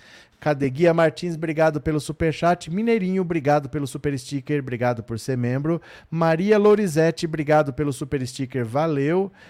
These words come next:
É, Sandra, obrigado pelo super sticker, Sandra. Geraldo também, brigadão, valeu. E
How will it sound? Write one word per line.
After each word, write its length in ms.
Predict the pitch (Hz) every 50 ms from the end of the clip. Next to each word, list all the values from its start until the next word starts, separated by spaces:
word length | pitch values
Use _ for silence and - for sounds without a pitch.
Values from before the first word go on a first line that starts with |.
| - - -
É, 400 | 143 139 143 139 135 135 135 127
Sandra, 640 | 123 - - - - 185 202 196 170 143 131 120 117
obrigado 520 | 113 107 120 135 120 139 147 151 151 139 127
pelo 220 | - 147 135 131
super 320 | 123 - 139 123 143 131 120
sticker, 400 | - - - 123 123 151 156 143
Sandra. 500 | - - 160 160 160 160 165 175 160 - - - - _ _
Geraldo 500 | - 107 131 143 135 135 131 131 123 123
também, 460 | - - 147 143 127 117 127 143 151
brigadão, 680 | 139 123 135 151 160 165 160 147 123 110 127 135 139 135
valeu. 560 | 123 135 131 123 120 120 135 160 175 185 - - -
E 240 | 190 214 247 269